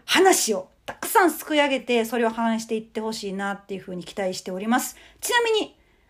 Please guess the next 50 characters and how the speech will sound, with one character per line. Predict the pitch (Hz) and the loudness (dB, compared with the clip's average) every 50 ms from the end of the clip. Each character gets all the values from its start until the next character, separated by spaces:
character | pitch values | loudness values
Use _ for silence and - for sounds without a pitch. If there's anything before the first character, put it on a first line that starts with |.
| _ | _
河 | - - 415 415 | 0 2 4 6
野 | 349 311 | 6 4
さ | - 220 | 2 0
ん | 190 180 | -4 -4
は | 160 - - - _ _ _ _ _ _ | -8 -10 -10 -14 _ _ _ _ _ _
巨 | - - 392 392 | -4 2 2 4
人 | 392 427 370 | 4 4 4
フ | 339 | 4
ァ | 392 | 4
ン | 349 | 2
で | 226 | 2
い | 180 | 0
ら | |
っ | |
し | - - | -2 -6
ゃ | 196 | -6
る | 185 | -6
ら | 185 | -6
し | - | -6
い | 180 165 | -8 -12
で | - | -10
す | - 208 | -6 -6
よ。 | 233 - - _ _ _ _ _ _ _ _ _ _ _ _ _ _ - | -6 -6 -6 _ _ _ _ _ _ _ _ _ _ _ _ _ _ -2
巨 | - 254 233 | 0 2 2
人 | 220 226 208 | 4 2 0
フ | - 196 | 0 -4
ァ | 170 | -6
ン。 | - - _ _ _ _ _ - - - - _ _ | -6 -10 _ _ _ _ _ -20 -20 -20 -20 _ _
で、 | - 302 | 2 4
野 | 262 320 466 | 6 6 6
田 | - | 6
さ | 622 605 587 - 587 587 587 571 554 554 539 539 539 523 523 523 508 | 6 6 6 4 4 4 2 0 -4 -6 -8 -8 -6 -2 -2 -2 -2
ん | |
は | - _ _ _ _ _ _ _ _ - | -4 _ _ _ _ _ _ _ _ 2
ど | - 415 | 2 4
こ | 415 427 | 6 6
フ | 415 440 | 6 6
ァ | 427 415 | 6 4
ン | 330 | 4
な | 262 240 | 2 2
ん | 220 190 | 0 -2
で | 175 175 | -4 -6
す | - - - | -8 -10 -12
か | - - 175 160 | -10 -8 -8 -6
ね。 | 175 185 226 247 254 226 190 180 190 - - - - - - - - - - | -4 2 2 4 4 4 2 2 -4 -10 -16 -20 -20 -20 -20 -20 -20 -14 -2
ま | - 381 403 | 2 4 4
あ、 | |
あ | |
の、 | 392 359 349 | 4 4 4
公 | - | 8